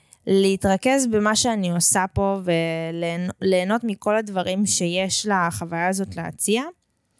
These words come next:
בחיים שלי לא הרגשתי יפה יותר, ובחיים שלי גם לא קיבלתי כל כך הרבה תגובות על כמה קורנת אני, שלא תבינו אותי לא נכון.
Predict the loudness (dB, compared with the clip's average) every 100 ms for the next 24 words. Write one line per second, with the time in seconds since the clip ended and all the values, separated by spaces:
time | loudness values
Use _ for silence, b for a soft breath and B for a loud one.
0 | B B B B _ _ _ _ _ _
1 | 2 4 4 2 0 0 0 -2 -2 0
2 | 2 2 2 2 0 -2 -4 0 0 0
3 | 0 2 0 0 -2 -2 -2 -2 0 0
4 | 0 -4 -4 -2 0 0 0 -2 -2 -2
5 | 0 0 0 0 -2 -2 0 0 0 -2
6 | -2 -2 -2 -2 -2 -2 -2